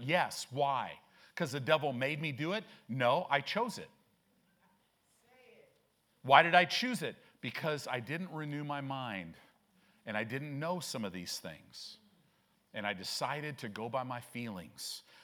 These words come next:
I decided to, to give, right? So give yourself a break if you've done that.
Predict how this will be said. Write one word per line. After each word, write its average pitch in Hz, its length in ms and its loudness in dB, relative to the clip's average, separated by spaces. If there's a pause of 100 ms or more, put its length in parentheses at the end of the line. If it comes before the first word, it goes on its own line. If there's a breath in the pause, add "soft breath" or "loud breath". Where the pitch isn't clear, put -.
I 107 100 -2
decided 127 560 -4
to, 107 140 -4 (280 loud breath)
to 110 160 -6 (180)
give, 131 320 -2 (220 loud breath)
right? 123 260 -6 (320)
So 131 280 -2
give 151 340 -2
yourself 226 440 0
a 202 60 2
break 143 480 -2
if 127 160 -8
you've 131 220 -8
done 123 240 0
that. - 380 -12